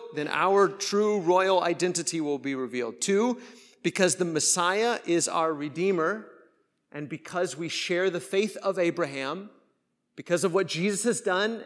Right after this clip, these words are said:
and because he's grafted us into Abraham's family, we will receive the inheritance promised to Abraham and to Abraham's offspring. Romans chapter four. Number three, but those who walk by the flesh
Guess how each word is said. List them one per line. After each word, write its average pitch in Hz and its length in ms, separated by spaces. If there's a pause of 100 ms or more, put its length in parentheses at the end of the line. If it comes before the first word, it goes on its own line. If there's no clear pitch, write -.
and 143 180
because 160 300
he's 151 160
grafted 170 500
us 180 220
into 175 240
Abraham's 180 500
family, 175 540 (240)
we 170 160
will 170 160
receive 165 520
the 170 140
inheritance 165 800 (100)
promised 220 480
to 175 140
Abraham 135 640 (360)
and 156 280
to 165 200
Abraham's 147 540
offspring. 123 560 (140)
Romans 135 260
chapter 139 260
four. 131 340 (600)
Number 139 160
three, 214 560 (600)
but 110 260
those 226 480
who 208 100
walk 185 400
by 185 160
the 151 120
flesh - 600